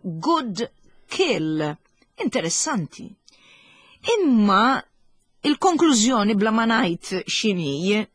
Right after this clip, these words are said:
totalment deludenti sal-aħħar. Em, ħa ngħidlek biss fuq xi xinju dan il-film. Tommy Egan, illi huwa pilota. Kien pilota fl-Iraq u fl-Afganistan. Immissa mar lura l-Amerika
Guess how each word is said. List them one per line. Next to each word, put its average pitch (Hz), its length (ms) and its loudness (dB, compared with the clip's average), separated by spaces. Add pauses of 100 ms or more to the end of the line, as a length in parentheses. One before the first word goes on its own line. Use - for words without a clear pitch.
(200)
totalment 180 800 0
deludenti 151 1040 -2
sal-aħħar. 127 920 -6 (520)
Em, 196 720 2
ħa 339 400 -2
ngħidlek 294 400 0
biss 226 240 0
fuq - 160 -6
xi 214 160 -6
xinju 151 460 -4 (180)
dan 165 160 -2
il-film. 143 600 -8 (500)
Tommy 208 320 0
Egan, 269 640 -2 (180)
illi 262 160 -2
huwa 254 160 -2
pilota. 170 640 -4 (460)
Kien 294 240 2
pilota 233 380 0
fl-Iraq 202 480 -4
u - 20 -4
fl-Afganistan. 151 920 -4 (340)
Immissa 330 320 0
mar 320 160 -2
lura 190 320 0
l-Amerika 185 600 -2